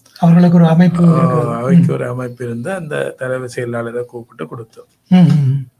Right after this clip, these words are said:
Speaker 2: அதே போல நாங்கள் மிக கஷ்டப்பட்டு வேலை செய்கிறவர்கள், செலவு தொழிலாளர்கள்,
Speaker 1: ம்.
Speaker 2: அப்படியானவர்கள், அஹ், நாடி அவர்களுடைய குடும்பங்கள்
Speaker 1: ம்.
Speaker 2: க்கு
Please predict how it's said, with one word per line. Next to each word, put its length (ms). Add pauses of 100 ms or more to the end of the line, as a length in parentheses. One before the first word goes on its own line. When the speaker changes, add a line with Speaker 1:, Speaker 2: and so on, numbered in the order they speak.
(120)
Speaker 2:
அதே 320
போல 320
நாங்கள் 760 (1120)
மிக 320
கஷ்டப்பட்டு 680
வேலை 360
செய்கிறவர்கள், 920 (420)
செலவு 560
தொழிலாளர்கள், 1120 (100)
Speaker 1:
ம். 200 (120)
Speaker 2:
அப்படியானவர்கள், 1000 (1080)
அஹ், 160
நாடி 560
அவர்களுடைய 960
குடும்பங்கள் 800 (400)
Speaker 1:
ம். 200
Speaker 2:
க்கு 540